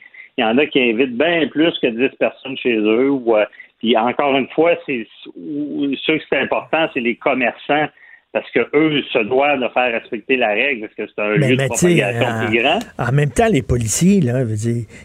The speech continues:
Speaker 2: il faut qu'ils courent après les vrais bandits, là. Ils ont une job à faire, là, tu sais, je veux dire, ils n'ont pas rien que ça
Speaker 1: Aussi.
Speaker 2: à faire de donner des contraventions aux gens qui font des parties, là. Je veux dire, ils courent après des, des narcotrafiquants, après des pimps, après des,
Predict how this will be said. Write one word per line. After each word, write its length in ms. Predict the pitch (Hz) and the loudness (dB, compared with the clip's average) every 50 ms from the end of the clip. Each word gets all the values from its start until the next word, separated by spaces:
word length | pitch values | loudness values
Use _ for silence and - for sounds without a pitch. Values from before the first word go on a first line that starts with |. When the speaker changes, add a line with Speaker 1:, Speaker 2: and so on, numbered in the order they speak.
| - _ - | -20 _ -14
Speaker 2:
il 40 | - | -8
faut 140 | - - 151 | -4 -4 -4
qu'ils 140 | - - | -4 -2
courent 240 | - 208 220 214 202 | 0 2 4 4 4
après 240 | 170 127 - 151 151 | 4 2 2 2 2
les 160 | 147 135 127 | 4 4 4
vrais 160 | 123 143 151 | 4 4 2
bandits, 500 | 143 143 135 131 123 135 127 151 233 262 | 4 2 2 2 2 2 4 4 4 4
là. 100 | 240 - | 4 2
Ils 80 | 147 143 | 4 4
ont 120 | 139 143 | 4 6
une 100 | 143 143 | 6 6
job 260 | 123 135 180 196 202 156 | 6 6 4 4 4 2
à 100 | 131 - | 0 0
faire, 360 | - 175 196 233 104 80 131 | 2 2 2 2 0 0 0
là, 140 | 143 139 135 | 0 0 0
tu 80 | - | 0
sais, 80 | - 180 | 0 0
je 60 | 170 | 2
veux 100 | 156 139 | 2 2
dire, 120 | 131 143 147 | 2 4 4
ils 20 | |
n'ont 100 | 139 131 | 2 2
pas 140 | - 190 180 | 2 2 2
rien 280 | 160 180 175 170 165 151 | 4 4 4 4 2 0
que 60 | - | 0
ça 220 | - - - 139 | 0 2 2 2
Speaker 1:
Aussi. 120 | 143 147 135 | 4 2 0
Speaker 2:
à 60 | - | 0
faire 300 | - 165 160 185 196 180 | 0 2 2 4 4 4
de 100 | 151 143 | 2 2
donner 320 | 135 139 135 139 160 180 | 2 2 2 4 4 4
des 120 | 175 156 131 | 4 2 2
contraventions 800 | - 135 131 151 139 131 135 131 127 120 - - 175 180 190 | 2 0 0 2 2 2 2 0 0 -2 0 0 2 2 4
aux 120 | 151 131 123 | 2 2 2
gens 200 | 123 139 170 175 | 2 2 0 0
qui 60 | - | 0
font 120 | - 135 127 | 0 0 0
des 120 | 131 120 | 0 0
parties, 520 | - - 131 120 110 104 - 180 214 202 | 0 0 0 0 0 0 0 0 2 2
là. 100 | 170 143 | 2 2
Je 40 | 135 131 | 2 2
veux 80 | 127 | 0
dire, 160 | 117 123 131 | 2 2 2
ils 200 | 131 123 123 123 | 2 2 0 -2
courent 300 | - - 196 196 196 165 | 0 2 2 4 4 4
après 380 | 147 123 - - 156 160 160 151 | 2 0 0 2 2 4 4 4
des, 240 | 139 127 123 120 113 | 2 2 2 2 0
des 100 | 123 127 | 0 -2
narcotrafiquants, 920 | 131 131 - - - 185 170 - 160 139 - - - - 160 170 185 185 180 | -2 -2 -4 -4 -6 -6 -4 -2 -2 -4 -4 -6 -4 -2 0 0 2 2 0
après 280 | 139 117 - - 147 | 0 -2 -2 -2 0
des 200 | 143 135 135 127 | 0 2 0 0
pimps, 440 | 110 - - 160 165 180 185 170 143 | 0 0 0 2 2 2 2 2 2
après 300 | 139 123 - - 151 143 | 0 0 0 0 -2 0
des, 300 | 147 131 131 127 123 | 2 2 2 0 0